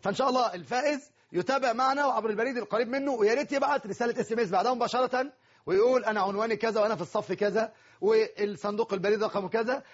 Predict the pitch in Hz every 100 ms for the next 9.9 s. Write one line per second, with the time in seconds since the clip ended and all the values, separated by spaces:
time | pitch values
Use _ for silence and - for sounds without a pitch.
0 | - 175 208 190 175 233 202 190 208 202
1 | 202 196 180 185 190 190 185 - 175 180
2 | 196 190 160 160 143 110 - _ _ _
3 | - - _ - _ _ _ - 160 220
4 | 180 185 196 170 165 180 - 220 254 330
5 | - _ _ _ _ _ _ _ - _
6 | 254 240 254 254 262 277 214 208 247 240
7 | 202 190 226 214 294 - 254 226 226 185
8 | 190 185 - _ _ _ _ _ _ _
9 | _ - 208 226 190 185 185 185